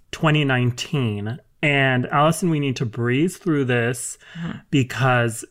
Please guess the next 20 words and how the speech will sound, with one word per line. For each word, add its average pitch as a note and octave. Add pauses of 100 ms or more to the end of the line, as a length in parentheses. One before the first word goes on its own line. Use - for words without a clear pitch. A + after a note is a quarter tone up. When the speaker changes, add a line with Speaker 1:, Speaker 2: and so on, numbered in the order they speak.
(100)
Speaker 1:
tonight C3
is B2+
the B2+
first D3
night A#2+
of B2
the A#2+
latest B2 (180)
Democratic A#2+
presidential A#2+
debate. A2 (140)
Speaker 2:
Uh, - (340)
Speaker 1:
And A#2
so C#3
I C3
need B2+
to C#3
see A#2+ (160)
Marianne A#2+
Williamson A2